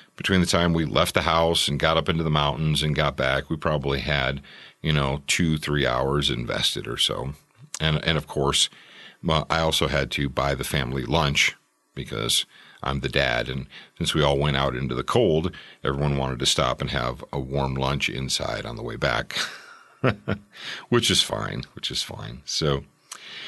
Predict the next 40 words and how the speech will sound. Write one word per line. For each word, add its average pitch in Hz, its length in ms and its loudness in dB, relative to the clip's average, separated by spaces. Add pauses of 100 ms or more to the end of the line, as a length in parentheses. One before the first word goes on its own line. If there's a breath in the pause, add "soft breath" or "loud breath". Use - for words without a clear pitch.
(360 loud breath)
that 113 120 2
when 120 420 6
you 147 240 6
are, 120 340 8
uh, 92 260 6 (380 loud breath)
adventuring 98 720 4
out, 76 340 -2
when 85 100 0
you're 82 140 2
venturing 92 420 4
out 76 240 0
this 78 220 2
Christmas, - 680 -2 (560 soft breath)
think 101 200 0
about 67 280 0
that. 67 280 -2 (1160 soft breath)
Will 92 100 4
you, 92 240 4
do 95 100 0
you 87 120 4
want 104 180 4
to 107 60 2
spend 92 280 2
the 80 60 2
money 165 420 4 (560 loud breath)
or 98 140 2
do 92 60 2
you 90 80 4
want 82 160 2
to 78 60 0
spend 73 260 -2
the 69 60 -4
time? 55 480 -6
And 78 120 0
I 82 120 4
know 95 160 4
sometimes 120 640 2
it's 87 120 2
just - 300 0
easier 82 840 4